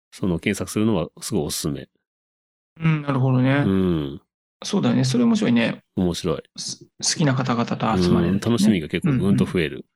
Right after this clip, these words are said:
Speaker 2: うんうんうん。
Speaker 1: うん、し、その映画の見方っていうのもね、すごく勉強になるわ。
Speaker 2: うん、あ、そうだね。
Speaker 1: うん。
Speaker 2: 自分だけの視点じゃないもんね。
Speaker 1: そう。佐々木インマイマインはさ、
Speaker 2: うん。
Speaker 1: あの、プライムでやってるの知らなくて、で、一緒にいつも映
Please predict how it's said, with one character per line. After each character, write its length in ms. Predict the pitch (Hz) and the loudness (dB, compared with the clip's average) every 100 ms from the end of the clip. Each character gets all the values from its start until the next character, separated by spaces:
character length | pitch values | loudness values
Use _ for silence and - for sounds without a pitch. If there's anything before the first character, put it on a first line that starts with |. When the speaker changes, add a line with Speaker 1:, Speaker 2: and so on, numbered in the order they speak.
| _ _ _ _ _ - | _ _ _ _ _ -2
Speaker 2:
う 60 | 131 | 2
ん 300 | 123 117 120 | 2 2 0
う 40 | - | 2
ん 20 | |
う 40 | |
ん。 20 | |
Speaker 1:
う 20 | 113 | 2
ん、 40 | |
し、 320 | - 165 156 | 4 4 4
そ 160 | - 110 | 2 0
の 240 | 98 90 | 2 2
映 160 | 127 143 | 2 2
画 80 | 151 | 2
の 60 | |
見 120 | 127 123 | 2 2
方 200 | 147 101 | 0 -2
っ 20 | |
て 80 | 71 | -4
い 40 | |
う 20 | |
の 60 | - | -8
も 80 | 82 | -4
ね、 180 | 92 _ _ | -4 _ _
す 140 | - 98 | -6 -6
ご 60 | |
く 100 | - | -4
勉 160 | 78 82 | -4 -2
強 100 | 87 | 0
に 60 | |
な 60 | 71 | -2
る 80 | - | -4
わ。 160 | - - _ _ _ _ _ _ _ _ - | -10 -14 _ _ _ _ _ _ _ _ 0
Speaker 2:
う 60 | |
ん、 140 | 165 160 | 2 2
あ、 100 | 175 | 0
そ 140 | 131 | 0
う 20 | 117 | 0
だ 80 | |
ね。 260 | 110 143 135 | 2 2 2
Speaker 1:
う 60 | 101 | 2
ん。 360 | 80 76 69 123 | 2 0 -4 -4
Speaker 2:
自 180 | 127 | 0
分 140 | 131 131 | 2 4
だ 120 | 127 | 4
け 80 | 127 | 2
の 100 | 117 | -2
視 120 | - | 0
点 140 | 123 | 0
じ 60 | 113 | 0
ゃ 40 | |
な 100 | - | 0
い 40 | - | 0
も 120 | - | 0
ん 80 | - | 0
ね。 80 | 135 | 2
Speaker 1:
そ 280 | 82 69 | 2 0
う。 40 | - | -4
佐 140 | - | -2
々 120 | 131 | 0
木 140 | 147 175 | 2 2
イ 120 | 175 | 4
ン 100 | 170 | 4
マ 100 | 160 | 4
イ 60 | 156 | 4
マ 120 | 143 | 4
イ 40 | |
ン 80 | 92 | 2
は 80 | - | 0
さ、 200 | 85 80 | 0 0
Speaker 2:
う 20 | |
ん。 20 | |
Speaker 1:
あ 40 | 85 | 0
の、 360 | 82 80 80 - - _ _ _ _ _ | 0 2 0 -4 -20 _ _ _ _ _
プ 100 | 196 | 0
ラ 60 | |
イ 40 | 180 | 2
ム 80 | 113 | 4
で 60 | |
や 60 | 87 | 2
っ 40 | |
て 80 | 117 | 2
る 60 | 87 | -2
の 60 | |
知 120 | - | 0
ら 80 | 107 | 0
な 60 | 104 | 0
く 80 | - | -2
て、 240 | 87 78 | -2 -2
で、 340 | 104 92 - _ _ _ _ _ _ _ | 0 0 -2 _ _ _ _ _ _ _
一 120 | - 139 | -4 -2
緒 120 | 202 | 0
に 80 | 208 | 0
い 60 | |
つ 100 | - | 0
も 120 | 180 | 2
映 120 | 117 | 2